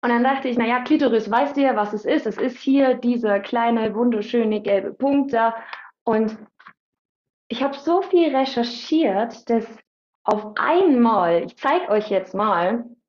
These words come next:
das muss ich euch zeigen. Das war für mich das absolut Geilste überhaupt, weil unsere Klitoris ist nicht nur diese kleine Perle, die man da aktivieren kann und mal,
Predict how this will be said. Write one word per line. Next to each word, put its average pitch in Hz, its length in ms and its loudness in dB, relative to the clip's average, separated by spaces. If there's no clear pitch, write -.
das - 1400 -20
muss 220 100 2
ich 202 160 -2
euch 170 160 -8
zeigen. - 400 -4
Das 208 180 -4
war 247 140 2
für 254 160 0
mich 208 260 0
das - 160 -14
absolut 185 500 -8
Geilste 202 380 -4
überhaupt, 160 500 -4
weil 190 220 -2
unsere 214 240 -4
Klitoris 233 600 -2
ist 240 120 -10
nicht 381 200 -2
nur 247 120 2
diese 202 220 -4
kleine 240 400 -2
Perle, 226 440 0
die 208 100 -6
man 190 200 -4
da 185 120 -4
aktivieren 233 600 -2
kann 233 240 -2
und 202 180 -4
mal, 196 300 -2